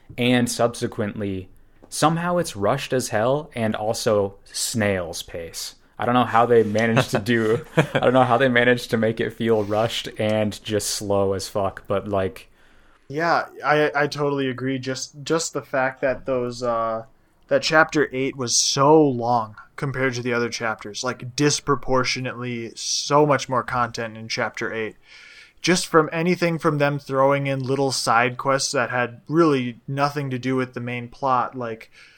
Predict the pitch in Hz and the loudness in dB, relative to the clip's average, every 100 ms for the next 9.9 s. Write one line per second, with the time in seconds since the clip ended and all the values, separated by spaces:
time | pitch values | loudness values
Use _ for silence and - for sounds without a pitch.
0 | _ _ 156 156 151 147 147 147 135 127 | _ _ 0 4 4 4 2 4 2 2
1 | 123 117 110 107 123 131 135 127 135 147 | 0 0 -2 -6 -6 -2 0 0 -2 0
2 | 147 139 127 123 127 120 117 117 110 139 | -2 -2 -4 -2 0 2 0 0 -4 -4
3 | 135 135 123 120 120 120 120 120 123 123 | -6 -4 -4 -2 -2 -2 -2 0 0 -2
4 | 123 131 120 117 123 123 - - - - | -4 0 0 0 -4 -10 -14 -20 -20 -6
5 | 311 - 135 127 127 127 - 135 123 123 | -4 2 2 4 2 0 -2 0 -2 0
6 | 170 147 147 139 131 135 135 - 151 151 | 0 2 2 2 -2 -4 -4 0 6 8
7 | 143 127 120 - 139 131 117 - - 131 | 6 2 -8 -6 0 0 0 -8 -8 -10
8 | - 131 127 123 120 120 120 120 117 120 | -4 -2 -2 -4 -4 -2 -2 -4 -8 -10
9 | 117 120 120 113 117 107 98 92 90 | -8 -8 -10 -8 -10 -6 -4 -4 -6